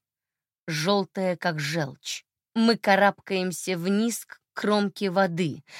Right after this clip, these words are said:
и последние несколько футов я скольжу на спине. Прижимаю Хуонг к себе так крепко, что она вскрикивает, и я подношу её к лицу. Вода всего в нескольких дюймах от моих грязных сандалий.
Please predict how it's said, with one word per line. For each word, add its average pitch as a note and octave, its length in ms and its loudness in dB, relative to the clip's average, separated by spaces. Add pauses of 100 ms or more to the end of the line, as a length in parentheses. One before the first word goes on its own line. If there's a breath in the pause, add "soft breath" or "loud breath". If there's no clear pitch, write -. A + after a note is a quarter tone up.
(160 loud breath)
и G3 120 -2
последние G3+ 580 2
несколько G3 540 -2
футов A#3+ 560 -6
я G3 240 2
скольжу F3 520 -2
на E3+ 100 -4
спине. D#3 480 -6 (760 loud breath)
Прижимаю G#3 680 4
Хуонг G3 600 0
к - 40 -10
себе G3 360 0
так F#3 240 -6
крепко, F#3 680 -2
что - 220 -2
она G3 160 4
вскрикивает, F#3+ 680 0 (260 loud breath)
и B3+ 80 4
я A3+ 220 6
подношу A3+ 480 2
её A#3 260 2
к - 80 -10
лицу. G3+ 480 -4 (400 soft breath)
Вода F#3+ 320 6
всего F#3+ 440 0
в E3 100 -2
нескольких G#3 640 0
дюймах G3+ 580 0
от G3 160 0
моих F3+ 260 0
грязных F3 400 0
сандалий. D3+ 580 -4